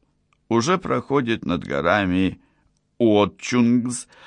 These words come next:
по которым ползут тени облаков – перелетает из сине-зелёную, питаемую по преимуществу промышленными стоками реку, и берёт курс на Пенсильванию,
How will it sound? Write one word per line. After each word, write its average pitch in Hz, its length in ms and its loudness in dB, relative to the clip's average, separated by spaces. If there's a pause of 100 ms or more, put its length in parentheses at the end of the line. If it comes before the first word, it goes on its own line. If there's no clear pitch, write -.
по 120 120 2
которым 120 460 2
ползут 110 520 0
тени 107 260 2
облаков – 98 760 -2 (640)
перелетает 165 880 4
из 143 200 -2
сине-зелёную, 120 1120 2
питаемую 101 880 -2
по 90 100 -2
преимуществу 90 840 -2
промышленными 92 1080 2
стоками 92 800 2
реку, 160 540 -2 (460)
и 120 100 2
берёт 160 360 4
курс 143 440 2
на 110 180 4
Пенсильванию, 73 1200 0